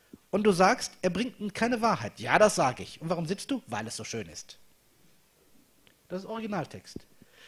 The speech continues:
Also das ist unmittelbar Originaltext und man merkt, in dieser Sprache ist etwas, was die Menschen unmittelbar angesprochen hat.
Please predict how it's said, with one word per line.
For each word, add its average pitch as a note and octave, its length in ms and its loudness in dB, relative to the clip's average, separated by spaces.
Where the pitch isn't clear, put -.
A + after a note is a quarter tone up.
Also D#3+ 200 0
das D#3 200 -8
ist - 260 -6
unmittelbar A3 1080 4
Originaltext F3 920 2
und F#3+ 260 -2
man E3 180 2
merkt, D#3+ 320 2
in F3+ 180 -2
dieser A#3 220 -4
Sprache F3+ 440 -4
ist - 300 -6
etwas, D3+ 400 -4
was F3+ 140 -4
die F3+ 80 -4
Menschen G#3+ 380 -2
unmittelbar B3 540 -2
angesprochen A#2+ 640 -6
hat. - 200 -20